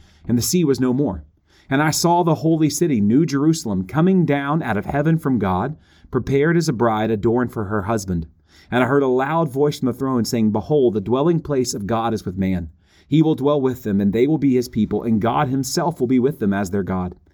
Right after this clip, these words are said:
He will wipe away every tear from their eyes, and death shall be no more. Neither shall there be mourning, nor crying, nor pain anymore, for the former things have passed away.'"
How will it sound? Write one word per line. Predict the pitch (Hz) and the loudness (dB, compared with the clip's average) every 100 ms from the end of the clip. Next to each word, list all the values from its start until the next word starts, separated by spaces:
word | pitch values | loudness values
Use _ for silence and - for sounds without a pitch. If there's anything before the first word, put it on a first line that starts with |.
| _ - - | _ -20 0
He | 156 | 2
will | 151 | 4
wipe | 139 151 | 2 -2
away | 139 135 135 | 0 0 0
every | 139 151 165 | 0 0 0
tear | 160 147 | 0 0
from | 127 95 | 0 -2
their | 101 | -2
eyes, | 131 143 156 147 | -2 0 0 0
and | 113 95 | 0 0
death | 127 170 160 | 0 -2 -4
shall | - 113 | -8 -4
be | 104 110 | 0 2
no | 95 | 2
more. | 98 147 175 165 _ _ _ - | 2 2 0 -4 _ _ _ -4
Neither | 120 143 151 | 0 2 2
shall | 139 120 | 0 0
there | 110 | 0
be | 95 | 2
mourning, | 95 131 147 147 | 2 2 2 2
nor | 123 95 | 0 -2
crying, | 101 120 135 135 | -2 -2 0 0
nor | 120 98 | -2 -2
pain | 92 156 151 | -2 2 2
anymore, | 117 98 95 92 92 - _ | 2 0 0 0 -4 -12 _
for | 113 | -4
the | 101 | -2
former | - 160 135 | 2 2 2
things | 104 107 101 | 0 0 -2
have | 98 | -4
passed | - 110 92 - | -6 -6 -4 -4
away.'" | 87 92 | -2 -2